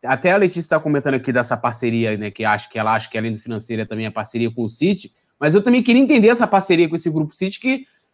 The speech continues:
é, é só o Flamengo perde, né, os jogadores, né? É, não, eu não vi ainda, tipo, eles oferecerem algum, tipo, al-, assim, é, é, então, assim, então não é uma parceria, é um negócio normal que o Flamengo pode fazer com qualquer clube,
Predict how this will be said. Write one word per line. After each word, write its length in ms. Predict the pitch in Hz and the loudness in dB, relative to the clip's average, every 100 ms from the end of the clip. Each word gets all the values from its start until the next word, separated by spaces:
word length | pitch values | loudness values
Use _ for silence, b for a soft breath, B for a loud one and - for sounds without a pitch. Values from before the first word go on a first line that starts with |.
| - | -4
é, 260 | 165 160 | 0 0
é 60 | 175 | -2
só 200 | - 254 | 2 2
o 80 | 285 | 4
Flamengo 400 | 277 233 262 - | 4 4 2 0
perde, 360 | 247 254 208 | 2 2 4
né, 120 | 190 185 | 2 2
os 100 | 180 | 2
jogadores, 600 | 226 247 196 190 139 120 | 2 4 2 2 0 -4
né? 260 | 147 156 - _ _ 131 | -4 -6 -10 _ _ -4
É, 240 | 139 139 | 0 0
não, 140 | 165 | 0
eu 200 | 180 175 | -2 0
não 160 | 190 185 | 0 0
vi 180 | 165 196 | 2 2
ainda, 340 | 170 180 175 | 2 0 -2
tipo, 160 | - 156 | -4 -6
eles 160 | 156 147 | -4 -4
oferecerem 680 | - 151 131 113 135 156 131 | -4 -4 -4 -4 -2 0 0
algum, 680 | 117 98 120 156 156 117 - _ _ | -2 -4 -4 -2 -2 -2 -8 _ _
tipo, 280 | - 117 123 | -12 -6 -2
al-, 260 | 117 117 95 - _ 160 | -2 -2 -8 -20 _ -8
assim, 440 | 175 185 127 - _ _ _ | -4 -2 -2 -6 _ _ _
é, 480 | 135 143 143 127 135 | 0 2 0 -2 -6
é, 20 | |
então, 220 | 113 180 | -2 -4
assim, 120 | 175 | -2
então 320 | 151 135 190 | -4 -4 -2
não 140 | 233 240 | 0 4
é 80 | 247 | 4
uma 140 | 254 | 4
parceria, 520 | 277 277 294 262 208 | 2 -2 0 2 4
é 60 | 143 | 4
um 80 | 160 | 2
negócio 460 | 175 156 170 214 | 0 0 0 0
normal 340 | 208 185 180 175 | -2 0 -2 -2
que 80 | |
o 40 | 208 | -6
Flamengo 340 | 214 180 185 | -4 -2 -2
pode 180 | 190 190 | -2 -2
fazer 260 | - 185 190 | -2 -2 -4
com 100 | 208 | -4
qualquer 440 | 214 208 220 247 | -6 -2 -4 -2
clube, 400 | 226 233 165 110 | 0 0 0 -4